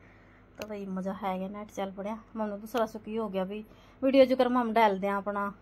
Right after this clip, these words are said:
video भी चलेगी अपना, है ना। तो भाई net ना होगा तो लोग आके पास कैसे देखेंगे लोग, है ना। हमारे लिए बहुत good news की बात है, net चल पड़ा,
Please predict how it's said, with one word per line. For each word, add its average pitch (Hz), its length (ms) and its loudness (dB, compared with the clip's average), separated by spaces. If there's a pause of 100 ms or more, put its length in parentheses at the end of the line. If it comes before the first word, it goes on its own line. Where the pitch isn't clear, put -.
(160)
video 214 280 -4
भी 202 260 -8 (1000)
चलेगी 202 400 -2
अपना, 190 300 -4
है 233 120 0
ना। 285 180 2 (500)
तो 214 80 -2
भाई 214 180 -2
net 208 300 -2
ना 214 140 0
होगा 185 200 0
तो 185 100 -4
लोग 190 180 -2
आके 196 180 -4
पास 185 240 -6
कैसे 190 280 -8
देखेंगे 185 440 -8
लोग, 180 260 -4
है 190 100 -6
ना। 240 60 -12
हमारे 190 360 -10
लिए 180 180 -8
बहुत 185 320 -8
good 196 200 -12
news 185 220 -6
की 196 100 -12
बात 185 240 -4
है, 202 100 -8
net 190 160 -10 (100)
चल 185 120 -10
पड़ा, 208 220 -10